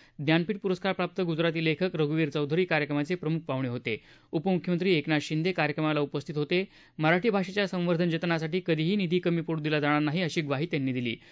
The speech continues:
मराठी पुस्तकांच्या दुकानासाठी एसटी महामंडळाच्या आवारात पन्नास टक्के सवलतीच्या दरात जागा उपलब्ध करून देण्याचा, तसंच अत्याधुनिक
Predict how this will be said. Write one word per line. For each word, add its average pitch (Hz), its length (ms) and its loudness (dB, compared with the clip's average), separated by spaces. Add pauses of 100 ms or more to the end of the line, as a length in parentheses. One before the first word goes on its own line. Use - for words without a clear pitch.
(280)
मराठी 175 300 4
पुस्तकांच्या 190 480 -2
दुकानासाठी 170 560 0
एसटी 165 220 -2
महामंडळाच्या 160 560 2
आवारात 156 260 2 (100)
पन्नास 156 340 0
टक्के 170 220 -2
सवलतीच्या 156 440 -2
दरात 151 220 0
जागा 147 240 0
उपलब्ध 147 320 -4
करून 147 220 2
देण्याचा, 139 360 0 (540)
तसंच 196 220 0
अत्याधुनिक 185 680 0